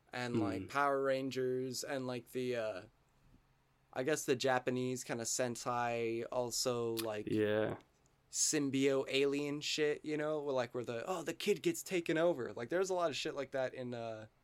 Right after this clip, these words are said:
Speaker 1: in the nineties. Like, I don't know if I said the Guyver already.
Speaker 2: Yeah.
Speaker 1: Um,
Speaker 2: I will say he is,
Speaker 1: but
Speaker 2: like, a really good version. Uh, like, it's, it's funny how I feel, like, I'm gonna say Mexican 'cause I'm Mexican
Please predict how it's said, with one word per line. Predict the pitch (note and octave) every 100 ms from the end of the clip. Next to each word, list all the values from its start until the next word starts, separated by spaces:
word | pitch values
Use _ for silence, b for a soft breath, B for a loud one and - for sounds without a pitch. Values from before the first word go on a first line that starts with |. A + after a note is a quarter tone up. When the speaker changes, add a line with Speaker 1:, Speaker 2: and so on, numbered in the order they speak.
| _ _ _ _ _ _ _ -
Speaker 1:
in | B2
the | A#2
nineties. | A#2+ B2+ G#2+ G#2 -
Like, | - -
I | B2+
don't | C3+
know |
if | B2
I | B2
said | C3+ A#2+
the |
Guyver | A2 A#2 A2+ G#2+ A2+ -
already. | A#2 A2+ G#2 G#2
Speaker 2:
Yeah. | C#3+ B2+ A2 G#2 -
Speaker 1:
Um, | A#2 A2+ A2 A2 - _ _ -
Speaker 2:
I | F3
will | A3
say | - C3
he | D#3+
is, | D#3 A#2+
Speaker 1:
but | A#2
Speaker 2:
like, | G#2+ G2+ _ _ _ -
a | B2+
really | A#2 B2+ A#2
good | A#2 A#2 A#2 A2+ G#2+
version. | A2 G#2+ A2 G#2+ G#2+ G#2 G2+
Uh, | A2+
like, | C3+ D#3
it's, | E3+ D#3 - -
it's | D#3+
funny | - G#3 F#3+
how | D#3+ D#3 C3 A#2 - - -
I | C3+
feel, | - - - F3 D3+ C#3 A#2+ - _ _ _ _ _ _ -
like, | D3 E3
I'm |
gonna | F#3 D#3+
say | D#3
Mexican | B2 B2 C3+ C3+ B2+
'cause | C3
I'm | A#2+
Mexican | A#2 - A#2 A#2+ A2+